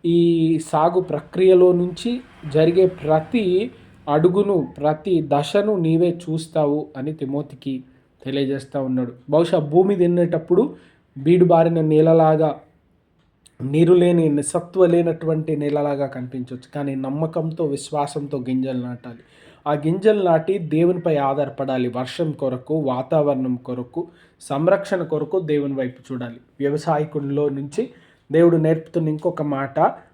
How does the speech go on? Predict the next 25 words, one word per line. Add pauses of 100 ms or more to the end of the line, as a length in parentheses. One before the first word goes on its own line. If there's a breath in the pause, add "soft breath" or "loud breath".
(160)
దేవునిపై
ఆధారపడేటువంటి
జీవితం. (220)
మనం
పని
చేస్తూ
దేవుని
మీద
ఆధారపడాలి.
ప్రతిదినం (460 loud breath)
ప్రభు
మీద
ఆధారపడుతూ
ముందుకు
నడిచేటువంటి
జీవితాన్ని
తెలియజేస్తా
ఉన్నాడు. (440 soft breath)
తర్వాత
దశ
దశలో
దాని
మీద
ధ్యాస
కలిగినటువంటిది.